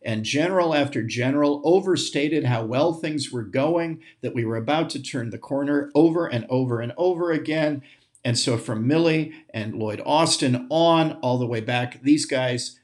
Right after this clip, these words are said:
shouldn't be rewarded for their egregious mistakes, nor should the intellectual cheerleaders of the time, the Richard Pearls of the world,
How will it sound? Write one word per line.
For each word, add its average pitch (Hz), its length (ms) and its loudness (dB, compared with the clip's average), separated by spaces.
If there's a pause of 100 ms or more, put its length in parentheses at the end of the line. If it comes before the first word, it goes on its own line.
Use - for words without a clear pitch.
shouldn't 127 400 -2
be 123 140 0
rewarded 107 640 -2
for 104 160 -6
their 104 160 -6
egregious 107 600 -6
mistakes, 101 520 -6
nor 254 240 2
should 214 240 0
the 170 120 6
intellectual 139 520 2
cheerleaders 110 720 -4
of 92 100 -12
the 98 60 -20
time, 87 380 -14 (520)
the 117 120 -2
Richard 120 400 -2
Pearls 98 480 -4
of 90 100 -8
the 98 80 -8
world, 92 460 -10